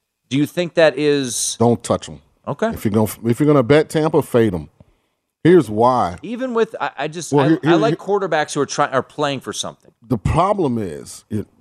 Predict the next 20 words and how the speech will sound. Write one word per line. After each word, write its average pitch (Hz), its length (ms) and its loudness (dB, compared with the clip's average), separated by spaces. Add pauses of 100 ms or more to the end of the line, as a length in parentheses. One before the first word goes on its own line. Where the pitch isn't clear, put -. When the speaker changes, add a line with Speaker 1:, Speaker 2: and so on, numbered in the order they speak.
(180)
Speaker 2:
Mike 123 260 2
Evans 151 280 4
is 147 60 0
not 143 180 2
gonna 139 100 0
play, 131 240 0
Chris 98 240 -6
Godwin's 123 440 2
not 120 160 0
gonna 117 120 -2
play, 117 220 2
Julio 120 340 6
Jones 120 400 2
probably 120 280 0
not 113 120 -2
gonna 110 140 -4
play, 113 200 0
Gronk 113 380 0
isn't 95 320 -2
there. 113 320 4